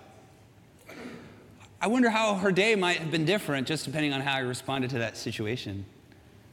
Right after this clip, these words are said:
It might have been half an hour. It might have been the whole day if I had lashed out back at her. She might have been more curt with her kids or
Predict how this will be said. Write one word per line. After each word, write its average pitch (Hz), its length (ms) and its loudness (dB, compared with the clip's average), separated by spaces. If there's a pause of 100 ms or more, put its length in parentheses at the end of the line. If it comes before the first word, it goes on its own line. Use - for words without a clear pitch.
(400)
It 131 80 0
might 151 140 4
have 151 100 0
been 135 460 0
half 135 260 -2
an 117 80 -2
hour. 135 220 0
It - 20 -2
might 151 120 0
have 190 80 0
been 139 100 2
the 123 80 0
whole 160 260 -2
day 139 400 -2 (720)
if 120 140 -6
I 135 80 2
had 123 120 0
lashed 127 380 0
out 131 240 -2
back 123 180 0
at 107 120 -8
her. 104 320 -4 (1200)
She - 180 -6
might 143 140 0
have 131 80 0
been 139 120 2
more 131 160 2
curt 151 400 -2
with 131 120 -6
her 131 100 -2
kids 143 540 0
or 104 260 -2